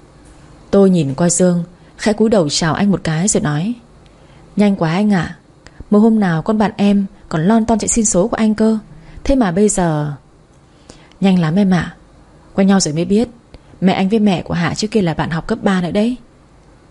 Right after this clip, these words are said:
"Uầy, thế thì có duyên quá rồi. Mọi chuyện chăm sự nhờ anh chăm sóc cho bạn của em nhá,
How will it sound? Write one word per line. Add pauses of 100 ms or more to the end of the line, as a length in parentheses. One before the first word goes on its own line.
(220)
"Uầy,
thế
thì
có
duyên
quá
rồi. (580)
Mọi
chuyện
chăm
sự
nhờ
anh
chăm
sóc
cho
bạn
của
em
nhá,